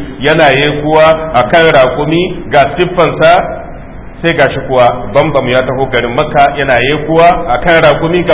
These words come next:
kuma siffan ya dace da mafarkin da Atika ta yi. Saboda haka sai wannan abu ya tada hankalin mutanen Makka. Kuma gashi Bambam ya taho ne da cewar a haɗa jama'ar da za su tafi su kwato ainihin ayarin Abu Sufyan.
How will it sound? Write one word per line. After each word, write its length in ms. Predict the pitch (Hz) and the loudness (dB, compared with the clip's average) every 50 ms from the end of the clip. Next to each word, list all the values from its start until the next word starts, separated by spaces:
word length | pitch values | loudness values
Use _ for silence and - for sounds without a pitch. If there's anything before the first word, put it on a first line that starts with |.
| 151 151 | 0 0
kuma 160 | - 170 165 | 0 -2 -2
siffan 340 | 170 208 196 - 196 190 190 - - - - - - - | -2 -4 -4 -2 0 0 0 -2 -4 -8 -10 -12 -10 -4
ya 140 | 113 147 160 | 0 0 2
dace 440 | 156 180 180 190 185 185 185 180 160 139 | 4 4 4 4 4 2 0 -2 -2 -2
da 100 | 120 131 | -2 -2
mafarkin 600 | 139 170 170 - 185 165 165 - - 180 175 165 | -2 -2 -2 0 0 -2 -2 -2 -4 -4 -2 0
da 60 | 135 139 | 0 2
Atika 460 | 143 170 170 165 - - 131 - 120 101 | 2 2 2 2 0 -4 -6 -6 -6 -6
ta 120 | - - | -6 -8
yi. 100 | 98 - - - - - - - - - - - - - - - - - | -12 -12 -14 -16 -16 -18 -18 -18 -18 -16 -16 -16 -14 -14 -14 -14 -14 -12
Saboda 220 | - 127 120 117 120 | -10 -6 -4 -2 -2
haka 160 | 123 123 123 | -2 -2 -4
sai 100 | 120 123 | -8 -6
wannan 320 | 127 131 131 127 120 113 110 | -6 -4 -4 -4 -4 -6 -6
abu 80 | 104 | -6
ya 80 | 113 110 | -6 -6
tada 360 | 110 117 120 123 123 123 117 110 | -4 -2 0 0 2 0 0 -2
hankalin 400 | 110 117 123 120 - 120 113 110 | -2 -4 -6 -6 -6 -6 -6 -6
mutanen 480 | 110 113 113 110 110 101 101 104 101 101 | -6 -6 -6 -4 -4 -4 -4 -4 -6 -4
Makka. 640 | 101 104 101 - - 92 - 87 - - - - | -4 -6 -6 -6 -6 -8 -8 -10 -12 -16 -16 -10
Kuma 200 | - 180 208 240 | -6 -4 -4 -2
gashi 280 | 208 202 185 - - 175 165 | 0 0 0 0 0 -4 -2
Bambam 340 | 160 202 233 247 240 254 214 165 | 0 0 0 0 0 -2 0 0
ya 120 | 170 170 165 | 2 0 0
taho 260 | 170 170 160 170 180 | 0 -2 -2 -2 -2
ne 100 | 180 170 | -2 -2
da 120 | 151 143 139 | -4 -6 -8
cewar 340 | - - 156 143 131 131 127 139 131 139 - - | -8 -6 -4 -2 0 0 0 -2 -4 -6 -8 -8
a 140 | - - 131 127 | -6 -4 -4 -2
haɗa 300 | 135 202 208 196 190 156 127 120 - - - - - - - - - - - - - - - - - - | -2 -2 0 2 2 2 2 0 -4 -10 -14 -14 -14 -14 -14 -14 -14 -14 -14 -14 -16 -16 -16 -16 -14 -8
jama'ar 360 | - 139 143 160 208 185 175 160 | -4 -2 -2 0 0 0 0 0
da 100 | 147 - | -2 0
za 100 | 156 170 | 0 0
su 120 | 160 - - | 0 -2 -4
tafi 180 | 147 139 147 143 | -6 -6 -6 -6
su 120 | - 143 | -8 -8
kwato 760 | - - 151 151 151 151 151 156 156 156 156 151 151 156 151 | -4 0 2 2 2 0 -2 -4 -2 -2 -2 -2 -4 -4 -4
ainihin 640 | 143 143 147 147 147 147 147 151 151 151 156 151 143 | -4 -4 -4 -4 -4 -4 -4 -4 -4 -6 -6 -4 0
ayarin 480 | 151 175 180 180 175 165 143 147 156 160 | 2 2 4 4 4 2 2 0 -2 -2
Abu 220 | 147 127 127 135 131 | -4 -4 -6 -6 -8
Sufyan. 400 | - 123 - 110 110 104 95 | -10 -10 -6 -4 -2 -2 -4